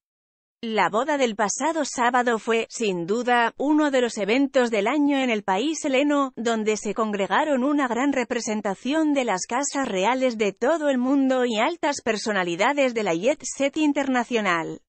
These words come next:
Después de tres días de celebraciones, el príncipe hizo sus primeras declaraciones tras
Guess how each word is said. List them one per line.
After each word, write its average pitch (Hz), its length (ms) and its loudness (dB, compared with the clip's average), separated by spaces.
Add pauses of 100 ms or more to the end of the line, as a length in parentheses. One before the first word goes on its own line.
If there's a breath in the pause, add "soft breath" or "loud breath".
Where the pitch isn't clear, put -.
(600)
Después 226 600 0
de 214 140 0
tres 269 340 -2
días 294 340 -2
de 294 120 0
celebraciones, 196 880 0 (100)
el 233 180 0
príncipe 262 580 0
hizo 240 440 -2
sus 220 260 -4
primeras 226 580 0
declaraciones 226 880 0
tras 208 280 0